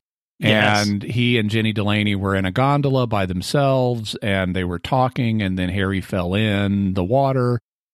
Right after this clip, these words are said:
Speaker 2: and, and Tom suggested because Harry wasn't as aware of how voracious Jenny could be. So the implication is Jenny, like, tried to kiss Harry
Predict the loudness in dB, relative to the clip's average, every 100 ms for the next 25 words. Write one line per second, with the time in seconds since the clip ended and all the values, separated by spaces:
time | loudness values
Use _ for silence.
0 | _ -4 0 2 2 0 0 -2 -4 -4
1 | -2 0 0 -2 -2 0 0 -2 -2 -2
2 | -2 -4 -2 -2 -2 -4 -8 -4 -2 0
3 | 0 0 -2 0 -2 -2 -2 0 0 -2
4 | -6 _ _ _ _ -2 0 2 2 2
5 | 0 -2 -2 -2 0 0 -4 -8 -4 0
6 | 0 -2 -4 0 0 0 -2 -4 -6 -6
7 | -2 0 0 -2 0 0 0 -4 -4 -2
8 | -2 -2 -4 -4 -2 -2 -2 -8 -4 -2
9 | -2 -4 -4 -4 -6 -10